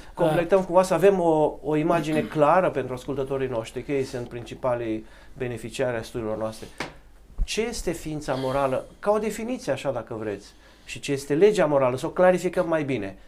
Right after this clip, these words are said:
Tu ai, ai, ai discutat, dar hai să mai, poate să mai repetăm încă o dată.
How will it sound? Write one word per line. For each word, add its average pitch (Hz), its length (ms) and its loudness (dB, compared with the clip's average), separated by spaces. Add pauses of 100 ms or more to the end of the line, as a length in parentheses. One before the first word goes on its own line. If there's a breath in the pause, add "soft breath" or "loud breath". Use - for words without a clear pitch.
(280 soft breath)
Tu 190 100 0
ai, 185 180 6 (140)
ai, - 240 -6 (380)
ai 151 520 2
discutat, 151 500 2
dar 185 240 2
hai 226 140 0
să 208 200 2
mai, 180 280 2
poate 202 280 0
să 175 100 -6
mai 160 120 4
repetăm 139 340 -2
încă 120 160 -6
o 117 40 0
dată. 92 300 -6